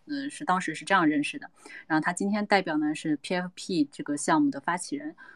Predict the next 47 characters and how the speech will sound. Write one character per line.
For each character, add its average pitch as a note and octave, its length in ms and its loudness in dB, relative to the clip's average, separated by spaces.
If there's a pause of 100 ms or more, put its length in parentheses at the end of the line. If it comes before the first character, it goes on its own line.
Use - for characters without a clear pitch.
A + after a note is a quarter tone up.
(120)
所 - 140 -2
以 D#3+ 160 2
今 F3 160 -4
天 F3 380 -2
关 F3 240 0
于 D3+ 240 6
他 - 160 -2
们 F#3+ 140 0
的 D3+ 240 -2
新 G3 200 -2
项 F#3 200 4
目 C3+ 160 2
以 C#3+ 80 0
及 C#3+ 180 2
包 D#3+ 220 0
括 D#3+ 200 -4
今 E3 160 -2
天 F3+ 80 0
的 D#3+ 80 0
话 D#3 220 -2
题， - 160 -10
也 C#4 160 -10
期 - 240 -8
待 D3+ 180 2
到 D3+ 200 -4
时 C#3+ 120 -8
候 C#3+ 120 -2
有 C#3 160 -2
更 D#3 180 4
多 C#3+ 100 0
的 C#3 120 -4
交 D#3 180 0
流 D3 140 -2
和 C#3+ 100 -10
探 E3+ 220 -4
讨。 - 180 -12 (500)
呃， D3 180 0
下 F3+ 200 4
一 E3+ 40 0
位 D3+ 180 -2
欢 D#3 300 2
迎 C#3+ 220 6
月 F#3+ 120 2
光 F#3+ 240 2
小 D#3 160 0
姐 C#3+ 140 2
姐。 - 200 -6